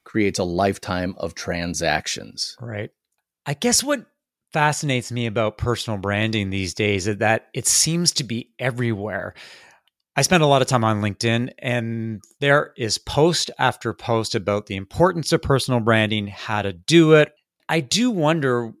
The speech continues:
Speaker 2: why there's so much fascination in personal branding, because I suspect it's been around for a long time, and people have had personal brands for, you know, hundreds of years. I mean, Beethoven had a personal brand. But I am curious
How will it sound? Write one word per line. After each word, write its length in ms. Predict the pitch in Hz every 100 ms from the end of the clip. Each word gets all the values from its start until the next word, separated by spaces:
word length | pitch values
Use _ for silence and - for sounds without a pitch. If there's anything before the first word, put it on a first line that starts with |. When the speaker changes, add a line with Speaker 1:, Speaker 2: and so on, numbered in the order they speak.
| _
Speaker 2:
why 460 | 113 123 135 156 175
there's 800 | 165 147 131 - - - - - _ _
so 320 | - - - 147
much 260 | 147 -
fascination 720 | - 127 117 123 113 113 117
in 100 | 107
personal 420 | 98 123 110 110
branding, 440 | 95 120 127 101 95
because 320 | 117 147 - _ -
I 40 | 123
suspect 540 | 123 - 170 175 - - - _
it's 140 | 127 -
been 120 | 139
around 380 | 120 113 110 -
for 100 | 104
a 80 |
long 360 | 98 107 110 107
time, 420 | - 170 123 98
and 200 | 101 104
people 300 | 135 143 135
have 120 | 120
had 200 | 104 113
personal 360 | - 110 - 110
brands 280 | 107 107 92
for, 340 | - 101 101 -
you 80 |
know, 120 | 110 82
hundreds 400 | - 117 104 110
of 100 | 95
years. 320 | 165 110 90
I 80 | 101
mean, 100 | 104
Beethoven 720 | 139 156 - 120 101 107 110 - - - -
had 100 | 120
a 60 |
personal 400 | - 113 - 123
brand. 640 | 120 156 170 110 92 98 - _ _ _
But 200 | 131 151
I 20 |
am 300 | 160 185 226
curious 640 | 214 - 165 143 131 113